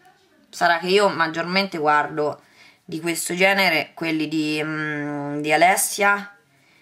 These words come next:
e quelli di, mm, Alessandra, dei Gilmore Addicted. Alessia, eh, Le donne vengono da Marte,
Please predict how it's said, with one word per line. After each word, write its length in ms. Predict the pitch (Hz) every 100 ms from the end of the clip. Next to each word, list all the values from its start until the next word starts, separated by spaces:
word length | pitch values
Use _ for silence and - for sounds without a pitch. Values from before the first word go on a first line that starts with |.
| _ _ -
e 160 | 156
quelli 360 | 143 160 160 160
di, 320 | 156 160 156
mm, 120 | 160 156 135 135 - _ _ _ _ _ _ 220 -
Alessandra, 840 | 170 170 165 - - 165 160 170
dei 160 | 196 170
Gilmore 380 | 160 160 165 156
Addicted. 840 | 160 151 147 - 180 196 214 240 - _ _ _ _ _
Alessia, 640 | 143 151 151 - 151 151
eh, 40 | 151
Le 80 | 147
donne 260 | 151 151
vengono 320 | 147 147 147
da 120 | 143 143
Marte, 640 | 143 139 - 180 185 185